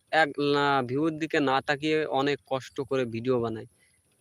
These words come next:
আসলে একজন কনটেন্ট ক্রিয়েটর, সফল কনটেন্ট ক্রিয়েটর হওয়ার জন্য যে, যে পরিশ্রম করার দরকার, তার হয়তোবা সেইটুকুই করছি, তার বেশি ছাড়া কম করছি না।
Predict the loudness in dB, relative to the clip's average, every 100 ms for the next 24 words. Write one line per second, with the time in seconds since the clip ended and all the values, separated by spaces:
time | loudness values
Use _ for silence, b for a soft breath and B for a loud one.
0 | _ -8 -4 0 0 0 0 2 0 0
1 | -2 -2 -2 -2 0 -2 -2 -6 -6 -4
2 | -4 -4 -4 -6 -4 -6 -4 -2 -2 -2
3 | -2 -2 -2 -6 -12 b b -14 -6 -2
4 | 0 0 -2 -2 -2 0 -2 2 2 2
5 | 2 -4 -4 -6 0 2 2 -2 -2 -2
6 | 2 2 0 -6 -4 -4 -4 0 0 0
7 | -4 -4 0 2 2 -2 -4 -4 -4 -4
8 | -4 0 0 2 -2 -2 -8